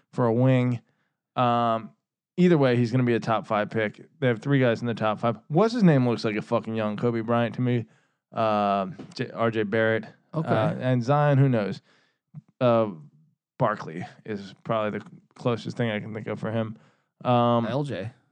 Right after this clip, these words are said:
Speaker 1: yeah, maybe L J.
Speaker 2: Yeah, a
Speaker 1: That's a
Speaker 2: lot.
Speaker 1: very good
Speaker 2: Yeah.
Speaker 1: comparison, actually.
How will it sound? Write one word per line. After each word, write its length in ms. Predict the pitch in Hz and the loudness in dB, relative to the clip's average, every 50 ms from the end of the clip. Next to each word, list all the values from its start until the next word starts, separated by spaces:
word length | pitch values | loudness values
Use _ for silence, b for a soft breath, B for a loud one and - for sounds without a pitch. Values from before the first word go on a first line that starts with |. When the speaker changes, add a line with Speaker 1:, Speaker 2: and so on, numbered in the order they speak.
| _ _ _ _ | _ _ _ _
Speaker 1:
yeah, 200 | - 143 143 135 | 2 4 4 6
maybe 220 | 135 160 185 185 151 | 6 4 4 4 4
L 160 | 113 104 101 | 4 2 2
J. 100 | 80 - | 0 -4
Speaker 2:
Yeah, 300 | 57 - 139 131 120 110 | -6 -4 -4 -4 -4 -4
a 20 | |
Speaker 1:
That's 120 | 107 110 123 | -4 -2 -2
a 40 | 127 | -2
Speaker 2:
lot. 60 | 120 | 0
Speaker 1:
very 180 | 110 107 104 104 | 0 0 0 -2
good 120 | 87 101 139 | -2 -4 -4
Speaker 2:
Yeah. 60 | 135 120 | -4 -4
Speaker 1:
comparison, 400 | 113 - 85 - - - 95 98 | -4 -6 -6 -8 -10 -12 -12 -12
actually. 380 | 101 - - - 107 - - | -12 -12 -10 -10 -12 -12 -14